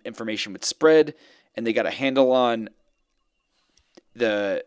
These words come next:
the virality of it, not communicating it to other people, and then eventually it burned itself out. But with zombies,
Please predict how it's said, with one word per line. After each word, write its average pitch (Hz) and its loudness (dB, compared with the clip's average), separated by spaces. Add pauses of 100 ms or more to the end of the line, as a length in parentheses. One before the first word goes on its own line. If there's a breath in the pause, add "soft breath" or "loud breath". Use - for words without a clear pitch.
the 117 -8
virality 120 2
of 117 2
it, 98 -2
not 107 -4 (500)
communicating 113 -4
it 117 -10
to - -6
other 113 -4
people, 156 0
and 139 -4
then 131 -2
eventually 131 0
it 107 -4
burned 110 -4
itself - -10
out. 71 -6 (640 soft breath)
But 131 -2
with 117 2
zombies, 113 0